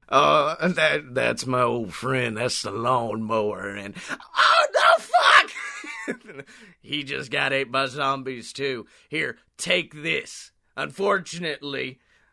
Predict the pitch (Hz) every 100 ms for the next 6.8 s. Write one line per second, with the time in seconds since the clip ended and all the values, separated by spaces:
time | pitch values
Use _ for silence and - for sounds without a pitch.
0 | _ 131 143 170 175 190 196 185 170 156
1 | - - 135 196 180 156 143 156 151 156
2 | 151 151 160 160 147 143 143 156 156 170
3 | 175 - 170 143 135 139 120 - 170 143
4 | 110 143 160 165 175 180 160 147 - 160
5 | 180 175 175 - - - 156 170 208 202
6 | 165 202 185 151 - 160 143 113